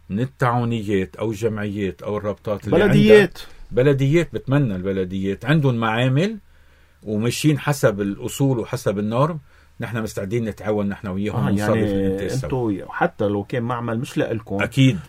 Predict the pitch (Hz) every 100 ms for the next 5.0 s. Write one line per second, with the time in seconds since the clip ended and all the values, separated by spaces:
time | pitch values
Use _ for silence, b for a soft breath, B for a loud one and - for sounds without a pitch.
0 | - 123 123 135 147 120 95 80 87 110
1 | 107 107 117 123 131 127 107 123 113 143
2 | 131 113 104 113 110 90 82 - 120 151
3 | 143 127 123 127 135 165 147 127 - 139
4 | 151 131 - 131 147 127 139 143 139